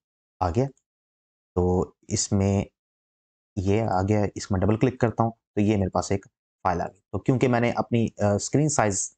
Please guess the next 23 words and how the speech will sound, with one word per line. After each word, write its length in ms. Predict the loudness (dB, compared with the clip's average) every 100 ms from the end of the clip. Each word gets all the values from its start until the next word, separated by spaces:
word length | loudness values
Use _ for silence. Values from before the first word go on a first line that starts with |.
| -8
सही 260 | -2 0
नहीं 100 | 2
रखी 260 | 0 0 0
थी 120 | 0
तो 100 | 0
जिसकी 260 | 0 0 0
वजह 100 | 0
से 120 | 0
मेरे 180 | 0 -2 -6 _ _ -4
पास, 320 | -4 -4 -8 _ _ -20 _ -2
अ, 140 | 0
जो 120 | 0
फिगर 280 | 0 0 0
है 140 | -2 -10 _ _ -2
वो 100 | -2
सही 360 | 0 0 2
नहीं 320 | 2 0 -2
आई। 80 | -4 -12 _ _ _ _ _ _ _ -2
तो 280 | 0 2 0
एक 180 | 0 0
तो 100 | 0
ये, 240 | 2 0 -2 _ _
अ, 280 | -2 0 0